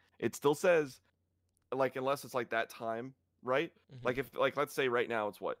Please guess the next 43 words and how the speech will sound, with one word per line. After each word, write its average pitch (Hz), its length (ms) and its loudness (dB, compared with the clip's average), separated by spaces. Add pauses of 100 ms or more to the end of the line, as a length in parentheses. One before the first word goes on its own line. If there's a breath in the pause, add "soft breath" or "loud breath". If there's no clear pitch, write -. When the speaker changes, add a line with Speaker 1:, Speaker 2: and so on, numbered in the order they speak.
(200)
Speaker 1:
It's - 100 -4
almost 131 200 0
eight 95 120 0
o'clock. 95 320 -4
So - 80 -2
let's 131 120 -4
say 135 80 -2
it'll 123 100 0
say, 120 260 0
"Oh, 156 120 -4 (200)
oh, 151 140 -2 (160)
it's 139 240 -2
clear 170 220 0
at 131 60 0
eight." - 120 -6 (240)
But 131 60 -2
then 117 120 0
nine 127 200 2
o'clock, 151 400 0 (100)
all 131 160 8
hell's 120 220 2
gonna 110 140 -6
break 104 200 -6
loose, 104 180 -10
man. 95 200 -12 (160)
I 120 40 -6
don't 117 80 -6
know 120 60 -4
what 110 160 -8
to 117 60 -14
tell 110 120 -4
you. 78 120 -10 (1300)
We're, 123 120 -2
nine 120 260 2
rolls 117 200 2
around. 104 260 -2
"Oh, 127 140 4
it's 120 80 -4
not 127 100 0
gonna 127 120 0
rain 131 100 2
at 120 80 -2
nine? 143 300 -2